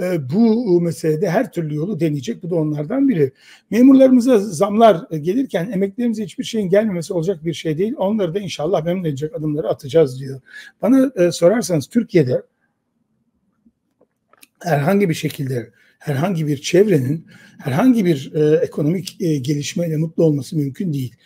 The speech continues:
Yani bir başka türlü söylemek gerekirse açık, net ve yalın, e, bunu söyleyelim. Paranızın, e, hesabınıza geçeceğini varsaydığınız an o dakika zaten paranız de-, e, değer kaybetmeye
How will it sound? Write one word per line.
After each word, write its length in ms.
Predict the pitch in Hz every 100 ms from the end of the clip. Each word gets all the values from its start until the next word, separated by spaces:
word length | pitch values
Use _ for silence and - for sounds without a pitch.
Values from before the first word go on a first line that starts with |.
| _ _ -
Yani 200 | 269 208
bir 80 | 202
başka 320 | 185 - 165
türlü 360 | 170 147 143 - _
söylemek 500 | - 160 147 147 147
gerekirse 680 | 143 135 - 127 - 180 196 - _ -
açık, 400 | 165 - 170 165
net 320 | 170 175 165
ve 60 |
yalın, 460 | 151 151 175 151 131 _ -
e, 180 | 143
bunu 140 | 131 127
söyleyelim. 640 | - 139 127 123 185 196 - - - -
Paranızın, 720 | 165 208 226 175 202 226 226 _ _ -
e, 60 |
hesabınıza 920 | 165 156 151 - 196 180 190 160 190
geçeceğini 640 | 170 131 131 139 165 196 147
varsaydığınız 880 | 180 214 - 160 143 147 139 127 - _
an 380 | - 202 220 226 _ _ -
o 160 | 196
dakika 400 | 175 - 135 -
zaten 400 | 156 165 165 147
paranız 460 | 143 151 151 135 120
de-, 400 | 156 160 156 147
e, 100 | 135
değer 240 | 147 165 160
kaybetmeye 600 | 127 131 120 160 202